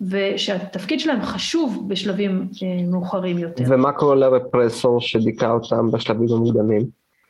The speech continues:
Speaker 1: אז דווקא האנהנסר הזה ספציפית, הוא לא עבד גם בשלבים האחרים, אז כאילו מבחינת ה-,
Speaker 2: אה.
Speaker 1: של, של, של סשליה, הוא לא עבד
Speaker 2: כן.
Speaker 1: בשלבים התפתחותיים אחרים, של מלנוגסטר כן עבד. אמ,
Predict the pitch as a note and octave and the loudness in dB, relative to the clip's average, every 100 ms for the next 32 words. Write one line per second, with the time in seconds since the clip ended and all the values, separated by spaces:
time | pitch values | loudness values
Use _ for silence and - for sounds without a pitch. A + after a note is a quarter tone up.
0 | _ _ A3+ G3 G3+ - A3 C#4 - D4+ | _ _ -6 -6 -8 -6 -4 -4 -2 0
1 | C4 A#3+ B3 C4 A#3 A#3 - G3 C#4 C#4+ | 0 0 0 -2 -2 -4 -4 -4 -2 -2
2 | E4+ - - G#3+ G#3 G#3+ F#3+ G3 F3+ F#3+ | -2 -4 -6 -2 0 0 0 -2 -2 -2
3 | F#3+ G3 F#3 F#3+ A3 A#3 F#3+ G#3 F#4 B3 | -2 -4 -4 -2 -4 -4 -4 -2 -2 -2
4 | G3 A3+ G#3 G#3 A#3 A3 A#3 A3 G3 C4 | -4 -4 -2 -2 -2 -4 -2 -4 -4 -8
5 | D#4+ - A3+ G3+ - - - - G#3+ G3 | -8 -8 -4 -2 -2 -4 -4 -6 -6 -6
6 | G3+ - G#3+ G3+ - A#3+ A3 - - - | -8 -6 -6 -4 -4 -4 -4 -4 -4 -2
7 | C4 F#3 D#3+ - - G3+ F#3 F3+ E3+ E3+ | -2 -2 -6 -10 -4 -2 -2 -2 0 0
8 | E3+ E3+ - - F#3 F3+ F3+ F#3 E3 - | -4 -12 -16 -14 -12 -10 -10 -10 -10 -12
9 | - F#3 F#3 A#3 A#3 G#3+ G3+ F3 F#3 E3 | -10 -8 -6 -4 -4 -6 -8 -6 -6 -6
10 | - - - _ - - - - - | -8 -12 -14 _ -20 -20 -20 -20 -8